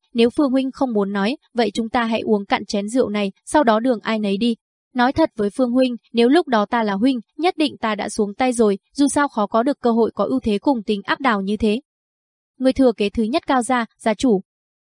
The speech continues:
Lời nói của Cao Bằng một lần nữa làm cho trái tim Phương Viêm đập nhanh lên,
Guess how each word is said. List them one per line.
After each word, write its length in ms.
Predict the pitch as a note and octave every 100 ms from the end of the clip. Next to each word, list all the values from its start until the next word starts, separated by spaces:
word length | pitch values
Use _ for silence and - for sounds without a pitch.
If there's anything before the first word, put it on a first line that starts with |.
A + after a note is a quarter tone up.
| _ _ _
Lời 180 | - C#4
nói 220 | B3 A3+
của 160 | B3+ C#4
Cao 240 | - B3+
Bằng 220 | A3 G#3+ G#3
một 160 | G#3
lần 180 | G#3+ G#3
nữa 200 | G#3 D4
làm 220 | D#4+ A#3+
cho 160 | G3+ A#3+
trái 220 | - G3+
tim 180 | C4+ B3+ -
Phương 100 | B3
Viêm 220 | C4 A#3+
đập 120 | G#3
nhanh 200 | A3 B3
lên, 200 | B3 B3